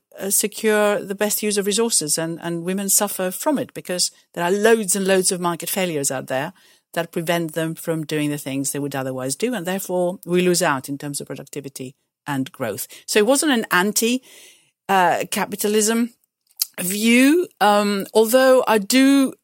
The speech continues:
uh, talk quite a bit about what was happening in former Eastern Europe and also China in terms of the way in which the distinction between men and women were, uh, sort of eliminated to a considerable extent in the sense that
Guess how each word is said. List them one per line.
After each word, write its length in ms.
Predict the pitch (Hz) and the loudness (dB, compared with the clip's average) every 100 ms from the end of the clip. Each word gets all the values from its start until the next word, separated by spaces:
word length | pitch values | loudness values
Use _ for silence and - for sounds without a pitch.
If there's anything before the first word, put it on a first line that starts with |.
| _ | _
uh, 140 | 202 196 - | -6 -6 -2
talk 360 | 269 254 240 - _ | 2 2 0 -8 _
quite 220 | - 254 240 | -2 0 0
a 40 | |
bit 280 | 214 208 - | 0 0 0
about 400 | 196 190 - - | 0 0 -2 -8
what 140 | 190 | -6
was 140 | - - | -2 -2
happening 440 | 175 190 190 190 | -2 -4 -4 -4
in 380 | 180 165 165 170 _ - _ | -4 -4 -8 -12 _ -20 _
former 400 | - - 208 190 | -6 -2 0 2
Eastern 260 | 190 - 180 | 2 0 0
Europe 460 | 175 175 185 - | 0 2 0 -2
and 280 | 175 160 160 | -6 -6 -8
also 540 | - 175 - 180 165 156 | -6 -2 0 0 0 -2
China 640 | - 196 175 175 185 208 | -4 -4 -4 -6 -6 -6
in 140 | 175 | -8
terms 340 | 175 180 175 175 | -6 -6 -2 -2
of 220 | 165 - _ _ _ | -2 -4 _ _ _
the 80 | 165 | -2
way 240 | 165 175 175 | 2 4 2
in 140 | 160 | 0
which 440 | 165 - - - - | -2 -2 -2 -2 -4
the 140 | 165 160 | -4 -2
distinction 580 | - 180 165 - 165 | -2 -2 -2 -2 -4
between 600 | 147 160 170 160 151 151 | -8 -6 -4 -2 -4 -4
men 120 | 165 156 | -2 -2
and 120 | 147 | -2
women 340 | 156 143 139 | -4 -4 -4
were, 240 | 143 151 151 - - - _ - | -2 -2 -4 -14 -20 -20 _ -6
uh, 140 | 160 156 | -2 0
sort 180 | 170 | 0
of 80 | 160 | 0
eliminated 560 | 165 180 170 160 151 151 | 0 0 2 0 -2 -6
to 60 | |
a 40 | 151 | -4
considerable 420 | 156 180 160 151 | -2 -2 -2 -2
extent 360 | 117 - 165 147 | 0 0 0 0
in 60 | |
the 60 | 147 | 0
sense 300 | - 151 - | 0 0 0
that 260 | 156 - | -2 -4